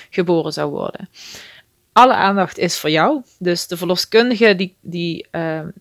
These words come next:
als zij komt, is, heeft zij honderd procent aandacht voor jou. Zo fijn. Ik vond dat, <laughs> ik vond dat was voor mij ook echt een reden, eh, voor de keuze om thuis te bevallen.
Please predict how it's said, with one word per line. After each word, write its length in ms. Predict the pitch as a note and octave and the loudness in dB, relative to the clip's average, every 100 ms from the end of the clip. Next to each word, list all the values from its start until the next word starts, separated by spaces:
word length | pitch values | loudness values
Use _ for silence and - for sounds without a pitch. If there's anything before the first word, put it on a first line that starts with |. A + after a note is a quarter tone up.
| _ - | _ -6
als 200 | F3+ - | -4 -2
zij 160 | D#3+ | -4
komt, 440 | - - D4+ G#3+ - | -4 -6 -6 -8 -4
is, 200 | F3+ F3+ | -4 -2
heeft 240 | F3+ F3+ | -4 -4
zij 220 | - - _ | -4 -6 _
honderd 360 | F3 F#3+ C#4 C4 | -10 -6 -6 -2
procent 420 | A3+ G#3+ G#3 - | -2 0 -4 -4
aandacht 420 | - A3 B3 - | 0 0 0 -4
voor 120 | - F3 | -6 -6
jou. 300 | C#3+ C3 - _ _ _ - - - _ _ _ _ _ _ _ _ _ _ E3 - _ | -6 -8 -14 _ _ _ -20 -20 -20 _ _ _ _ _ _ _ _ _ _ -20 -20 _
Zo 260 | - - C4 | -2 4 4
fijn. 400 | - G#3 A3+ D#4+ | 4 2 2 0
Ik 140 | - | -6
vond 180 | - A3 | -4 -2
dat, 300 | G#3 - - - | 0 0 -4 -4
<laughs> 120 | - | -8
ik 140 | G3 | -8
vond 200 | - A3+ | -4 0
dat 160 | A3 A3+ | 2 2
was 180 | G#3 - | 0 -2
voor 100 | A3 | 4
mij 200 | A3+ A3+ | 6 6
ook 80 | - | 4
echt 240 | A#3+ - | 0 0
een 100 | G#3+ | 0
reden, 500 | G3+ A3+ B3 A3 - | 2 2 2 0 0
eh, 180 | G3 G3 | -2 -2
voor 140 | F#3+ | -4
de 80 | F#3+ | -8
keuze 340 | - F#3+ F#3+ | -4 -2 -2
om 80 | F3+ | -4
thuis 280 | F3+ F3+ F3+ | -2 -2 -2
te 80 | E3+ | -8
bevallen. 500 | E3+ F3 G3+ G3 | -6 -2 -2 -4